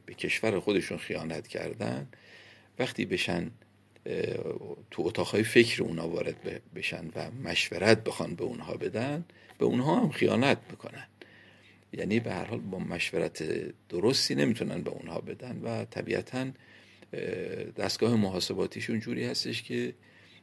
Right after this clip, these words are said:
اه، فکر می‌کردن که دیگه تمام کار، مردم ناراضی، تو فشار شدید قرار گرفتن، این دولت هم هنوز به هر حال محصولاتش رو نتونسته آنچنان که باید ارائه بده.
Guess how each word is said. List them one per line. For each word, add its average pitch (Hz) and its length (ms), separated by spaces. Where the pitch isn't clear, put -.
اه، - 80
فکر - 360
می‌کردن 117 500
که 117 140
دیگه 104 220
تمام - 520
کار، 85 340
مردم 87 500
ناراضی، 82 720
تو - 120
فشار 98 480
شدید 101 680
قرار 120 400
گرفتن، 120 580
این 110 340
دولت 98 360
هم 101 80
هنوز 90 360
به - 120
هر 80 120
حال 90 160
محصولاتش 90 760
رو 110 140
نتونسته 117 500
آنچنان 113 360
که - 120
باید 107 380
ارائه 104 340
بده. 117 380